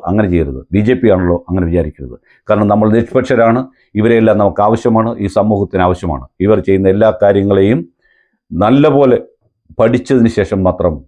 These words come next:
സമ്മതിദാനാവകാശം വിനിയോഗിക്കുക. ഇല്ലെങ്കിൽ നാളെയും ഇതേലത്തെ കാപാലികന്മാർ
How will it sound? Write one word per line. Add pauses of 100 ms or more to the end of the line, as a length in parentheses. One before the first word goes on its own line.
(420)
സമ്മതിദാനാവകാശം
വിനിയോഗിക്കുക. (460)
ഇല്ലെങ്കിൽ (300)
നാളെയും
ഇതേലത്തെ (520)
കാപാലികന്മാർ